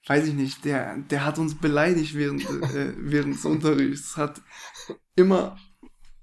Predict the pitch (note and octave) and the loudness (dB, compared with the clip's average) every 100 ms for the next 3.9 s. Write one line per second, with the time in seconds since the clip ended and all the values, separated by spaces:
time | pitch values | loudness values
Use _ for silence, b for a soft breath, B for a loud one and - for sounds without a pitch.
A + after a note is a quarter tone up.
0 | - - - - - D#3+ D3 D3+ F3+ F3 | -20 -20 -20 -6 0 2 2 2 2 2
1 | E3 C#3+ C3+ C3+ C3 C3+ C3+ C3+ C3+ C3+ | 4 4 4 0 2 2 2 2 0 2
2 | C#3+ D3 C#3+ D3 D#3+ - F3+ F3+ D#3+ D#3+ | 2 2 0 0 0 0 0 0 0 -2
3 | D3+ E3+ - D3+ - - F3 E3 - | 2 2 4 2 0 0 4 4 0